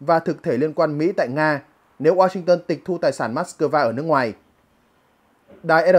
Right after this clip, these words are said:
T trích dẫn sắc lệnh của Tổng thống Putin cho biết, bất kỳ thiệt hại nào đối với Nga do Mỹ gây ra cũng sẽ được bù đắp bằng tài sản của Mỹ hoặc liên quan đến nước này.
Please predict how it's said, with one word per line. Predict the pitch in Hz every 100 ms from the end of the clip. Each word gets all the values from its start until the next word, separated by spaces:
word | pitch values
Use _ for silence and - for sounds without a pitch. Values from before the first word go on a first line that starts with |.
| -
T | 170 165
trích | 175
dẫn | 180
sắc | 214 185
lệnh | 165
của | 131
Tổng | 123 127
thống | 113 131 160
Putin | 151 151
cho | 127 139
biết, | 156 - _ _ _ _ _ 196
bất | 254 -
kỳ | 190
thiệt | 180 156
hại | 156
nào | 151 147 139
đối | 135
với | 151
Nga | 156 170 156 - _ -
do | 165 165
Mỹ | 180
gây | 190 185
ra | 139 156 139 - _ _
cũng | 185 226
sẽ | 247
được | 214 196
bù | 160 139
đắp | 180 180
bằng | 143
tài | 143
sản | 131 135 113
của | 120
Mỹ | 127 180 220 - _ _
hoặc | 180 165
liên | 156 170
quan | 156 160
đến | 143
nước | 202
này. | 175 135